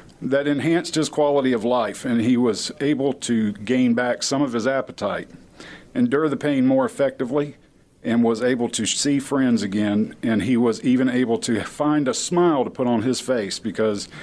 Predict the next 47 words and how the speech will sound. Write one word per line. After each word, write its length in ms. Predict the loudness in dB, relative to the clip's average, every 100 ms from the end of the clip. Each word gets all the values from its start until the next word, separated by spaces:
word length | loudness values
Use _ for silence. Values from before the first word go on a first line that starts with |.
| -14 -14 -10 0
he 120 | 2
was 160 | 2
able 220 | 2 0 0
to 80 |
have 180 | 0 0
a 60 | 0
better 240 | 0 0
quality 420 | 0 0 2 2
of 140 | 0 0
life 340 | 0 0 0
in 60 | 0
his 160 | 0
final 320 | 0 0 0 0
days. 420 | -2 -4 -8 -10 -16 -20 -20 -20 -20 -20 -20 -20 -20 -20 -20 -4
In 160 | -2 0
the 120 | 2
end, 300 | 0 -2 -4
cannabis 460 | 0 0 0 -2 -2
helped 240 | -2 0
my 180 | 0 0
friend 500 | -2 -2 0 0 -2 -6 -10 -12 -14 -14 -4
and 200 | -2 0
his 200 | -2 -4
family 400 | 0 2 2 0
for 220 | 0 0
a 40 | 2
higher 220 | 0 0
quality 420 | 0 2 2 0
of 100 | 0
life, 480 | 0 0 -2 -8 -18 -20 -20 -16 -6
the 80 | -2
same 280 | 0 0
as 160 | 0 0
it 100 | 0
is, 140 | -2 -4 -4
as 200 | -2 0
it 100 | -2
has 140 | 0
done 220 | 0 0
for 100 | -4
countless 440 | -4 -4 -4 -2 0
other 240 | 2 0
cancer 480 | -2 -2 -2 -2 -6
patients 520 | -2 0 0 -2 0
in 60 | 2
North 220 | 0 0
Carolina. 600 | 0 0 2 0 -2